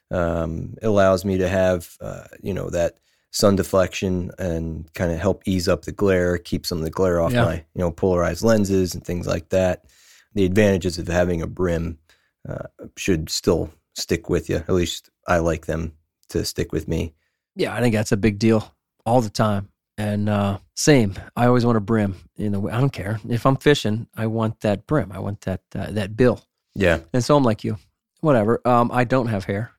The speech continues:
Speaker 2: <laughs> And, uh, so I wear three
Speaker 1: <laughs>
Speaker 2: hats. I wear a, a thin kind of runner's cap.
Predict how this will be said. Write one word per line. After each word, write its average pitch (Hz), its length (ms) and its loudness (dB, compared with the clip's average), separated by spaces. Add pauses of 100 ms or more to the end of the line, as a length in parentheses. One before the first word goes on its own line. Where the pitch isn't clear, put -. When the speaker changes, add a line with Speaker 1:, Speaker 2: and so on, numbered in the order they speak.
(260)
Speaker 2:
<laughs> - 200 -4
And, 117 260 2
uh, 110 160 2 (380)
so 131 160 2
I 151 100 8
wear 170 160 6
three 135 280 2
Speaker 1:
<laughs> 120 120 4
Speaker 2:
hats. - 360 -4
I 113 140 0
wear 113 300 4
a, 123 300 -2
a - 40 2
thin 160 560 2
kind 147 260 2
of 107 180 0
runner's 117 460 2
cap. 147 320 0